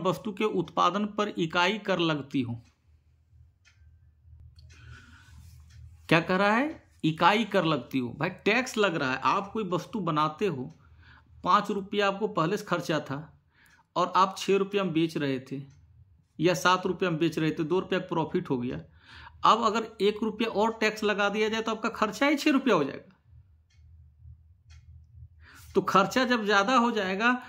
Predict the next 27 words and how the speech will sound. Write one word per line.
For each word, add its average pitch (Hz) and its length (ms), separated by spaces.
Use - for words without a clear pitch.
और 175 120
फिर 214 120
बेचना 196 380
साथ 202 320
ही 254 40
में 233 80
होगा 214 160
तो 220 100
आपका 220 180
प्रॉफिट 220 340
घट 247 200
गया 208 160
ना। 254 160
और 170 60
जब 190 160
प्रॉफिट 196 360
घट 208 220
जाएगा 220 280
तो 202 140
पूर्ति 196 360
आप 202 120
ज़्यादा 202 240
कर 208 160
पाइएगा, 208 360
कोई - 360
फ़ायदा 135 300
नहीं, 123 160